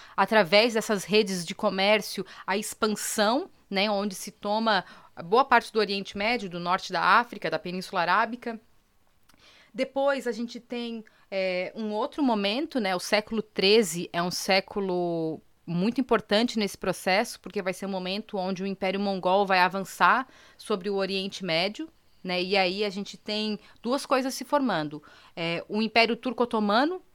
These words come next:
vai tomar esse processo que tá mais ali, é, onde hoje é a região da Turquia, o Mar Mediterrâneo, o norte da África, depois vai avançar sobre o Bósforo e vai entrar no leste europeu. Mas as outras regiões que não tão sob o domínio do, do Império Otomano,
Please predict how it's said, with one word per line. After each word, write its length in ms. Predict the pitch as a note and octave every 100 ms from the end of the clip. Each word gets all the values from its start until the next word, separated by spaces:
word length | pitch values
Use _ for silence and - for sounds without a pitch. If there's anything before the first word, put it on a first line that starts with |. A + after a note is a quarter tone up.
| F3+
vai 160 | G3+
tomar 400 | G3+ G#3 G3 G#3
esse 160 | G#3+ G#3
processo 580 | - G3 - G3+ G#3 -
que 80 | -
tá 120 | F#3
mais 260 | F3+ G3
ali, 340 | G3 F#3 G3+ G#3 - - -
é, 80 |
onde 260 | F#3 F#3+ F#3+
hoje 180 | G3 F#3+
é 40 |
a 40 | F3
região 300 | F3 F3+ F#3
da 100 | F3
Turquia, 920 | F#3+ E3+ - A3+ B3 C4 C4 B3 B3 - - -
o 80 |
Mar 240 | F3 F#3+ G3
Mediterrâneo, 920 | F#3+ D#3 G3 D#3 F3 A3+ B3 A#3 G#3
o 20 |
norte 400 | F3+ F#3 F#3+ -
da 160 | F3+ E3+
África, 640 | D#3 E3+ A3+ A#3 A3 -
depois 460 | G3 F#3+ - G#3+ F#3+
vai 140 | G3
avançar 480 | F#3+ F3+ F#3 - G#3
sobre 200 | G#3 F#3
o 60 | F3
Bósforo 540 | E3 G3+ A#3 - G3
e 40 | D#3
vai 200 | F3+ G3
entrar 280 | F#3 F#3+
no 80 | F#3+
leste 260 | F3 F3+ -
europeu. 520 | F3 - F3+ G3+ C#4+ _ _ _ _ - _
Mas 420 | B3 C4+ F#4 G4 C4
as 220 | G#3+ F3
outras 480 | B3 F#4+ F4+ C#4 A3
regiões 840 | A#3+ E3+ F#3+ G3 A#3 E4+ C#4 -
que 120 | G#3+
não 160 | G3+ F#3+
tão 240 | A3+ D4
sob 180 | E4+ C4+
o 60 |
domínio 340 | A3+ G#3+ G#3+ G#3+
do, 540 | G3+ G3 F#3+ F3 D#3+
do 140 | E3+ G3
Império 320 | F#3+ G3+ F#3+
Otomano, 640 | F#3 F3 F#3 C#4 D4+ F3